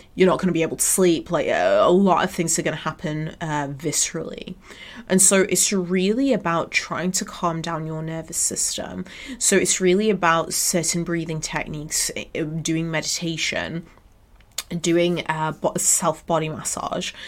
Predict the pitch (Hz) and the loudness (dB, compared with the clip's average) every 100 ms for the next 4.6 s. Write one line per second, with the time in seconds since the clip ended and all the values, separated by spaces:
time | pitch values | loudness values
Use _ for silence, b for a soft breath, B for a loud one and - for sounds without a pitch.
0 | B B B 180 170 170 - 190 180 180 | B B B 0 2 0 2 4 4 4
1 | 190 196 - 240 175 175 175 151 147 - | 4 6 4 0 0 2 2 0 -2 -2
2 | 160 160 - 139 - 170 151 180 170 165 | 0 0 -2 -4 -4 -6 -6 0 2 2
3 | 165 165 160 - B B B B B B | 0 0 -2 -4 B B B B B B
4 | B B - 214 254 | B B 2 6 8